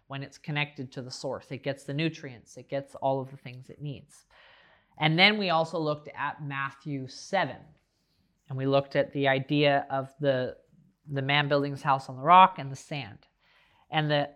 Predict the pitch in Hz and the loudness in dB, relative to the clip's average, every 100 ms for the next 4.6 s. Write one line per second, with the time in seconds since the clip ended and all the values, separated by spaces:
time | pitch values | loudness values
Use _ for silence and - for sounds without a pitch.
0 | - 147 147 147 160 185 185 131 180 175 | -4 6 8 8 8 8 6 4 0 -2
1 | 165 - 147 - 180 185 165 147 139 139 | -2 -6 -4 4 4 4 0 2 2 0
2 | 143 143 - 156 160 156 151 143 135 143 | -6 -8 -8 -6 -4 -4 -4 -8 -6 -4
3 | 143 139 139 - 156 147 139 135 131 - | -4 -4 -8 -6 -4 -6 -8 -12 -14 -6
4 | 208 220 - 135 135 | -4 -4 -4 -6 -6